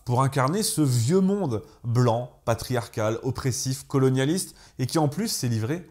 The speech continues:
à des chasses aux sorcières dont ont souffert les ancêtres de la famille Adams. Et ce symbole n'est pas n'importe lesquels, hein. Les sorcières, ce sont devenues les nouvelles icônes féministes aujourd'hui.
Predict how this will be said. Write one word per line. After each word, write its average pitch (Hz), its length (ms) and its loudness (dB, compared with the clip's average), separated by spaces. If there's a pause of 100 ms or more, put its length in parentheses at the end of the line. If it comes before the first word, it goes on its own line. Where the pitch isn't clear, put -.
(120)
à 98 120 -6
des 104 100 -4
chasses 135 420 -4
aux 104 80 -6
sorcières 151 540 -2 (240)
dont 123 180 -2
ont 180 80 0
souffert 185 380 -2
les 120 160 2
ancêtres 127 480 -2
de 107 40 0
la 98 120 -2
famille 107 240 -6
Adams. 90 260 -6
Et 104 40 -4
ce 156 120 -2
symbole 175 380 2
n'est 127 160 2
pas 160 480 2
n'importe 123 340 -2
lesquels, 127 340 -4
hein. 98 180 -6
Les 98 60 -4
sorcières, 135 520 -4
ce - 120 -8
sont 135 140 -4
devenues 131 400 -2 (220)
les 98 100 -4
nouvelles 117 560 2
icônes 139 380 0
féministes 180 520 -2
aujourd'hui. 104 360 -2